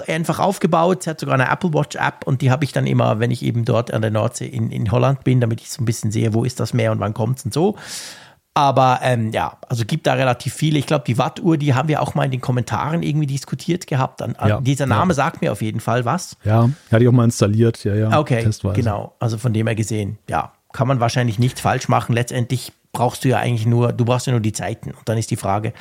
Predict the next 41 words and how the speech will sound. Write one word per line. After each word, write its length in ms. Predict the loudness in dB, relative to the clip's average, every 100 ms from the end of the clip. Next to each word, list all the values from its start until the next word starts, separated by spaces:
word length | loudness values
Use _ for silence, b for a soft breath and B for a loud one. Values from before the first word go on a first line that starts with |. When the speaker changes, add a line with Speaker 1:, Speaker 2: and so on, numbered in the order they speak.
| B B
Speaker 1:
wie 160 | 2 4
wird's 180 | 4 0
halt 120 | 0
dargestellt? 680 | 0 0 -2 -6 -10 -12 -20 -20 _ _ _ _ _ _ _ _ _ _ _ -20 -20 _ -6
Speaker 2:
Ja, 300 | 0 2 4
letzten 340 | 2 0 0 2
Endes 140 | 2
ist 100 | 2
es 60 | 2
aber 140 | 4
auch 140 | 2 2
so, 280 | 2 4 2
da 560 | -2 -4 -6 -6 -4
gibt's 260 | -2 -2 -2
auch 260 | -2 -2 -2
bei 100 | 0
der 100 | 0
Datenerhebung 760 | 2 0 0 0 2 4 4 2
halt 180 | 0 -2
Unterschiede, 440 | -2 -2 -2 -2
habe 120 | -2
ich 60 | -2
festgestellt. 600 | -2 0 -4 -4 -4 -4 -6
Speaker 1:
Okay. 220 | -6 -4 0
Speaker 2:
Ich 60 |
habe 100 | 2
mich 100 | 4
mal 140 | 4 4
so 240 | 2 0 B B -4
programmiertechnisch 800 | 0 2 4 4 2 0 0 0
mal 100 | -2
vor 160 | -2
einigen 200 | -6 -2
Jahren 200 | 0 2
damit 220 | 2 0 -2
auseinandergesetzt. 880 | 0 0 0 -2 -2 -4 -4 -6
Speaker 1:
Mhm. 240 | -4 -4 -4 -2
Speaker 2:
Ähm, 280 | 2 2 0 _ _ _ _ _
es 180 | -8 -2
gibt 120 | 0
einerseits 600 | 2 2 2 2 0 -4